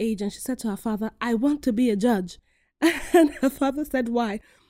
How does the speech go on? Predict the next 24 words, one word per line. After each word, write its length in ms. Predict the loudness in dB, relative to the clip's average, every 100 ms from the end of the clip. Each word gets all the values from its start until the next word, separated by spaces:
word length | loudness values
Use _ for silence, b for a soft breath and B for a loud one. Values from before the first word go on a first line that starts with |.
| b b
And 120 | 0 0
she 80 |
said, 240 | 2 0 0
"Because 320 | 0 2 4
I 100 | 4
want 340 | 2 6 6 4
to 100 | 2
be 120 | 2
in 220 | 2 0
charge. 420 | -2 -2 0 -2
I 100 | -6 -6
want 180 | -6
to 60 | -6
be 100 | -6
respected, 680 | -4 -6 -4 -6 -2 0 0
and 140 | 0
I 60 | 0
want 200 | 0 0
to 60 |
tell 200 | -2 -4
people 440 | -2 -4 -2 -2 -2
what 280 | -2 -4 -4
to 120 | -4
do." 280 | -2 -2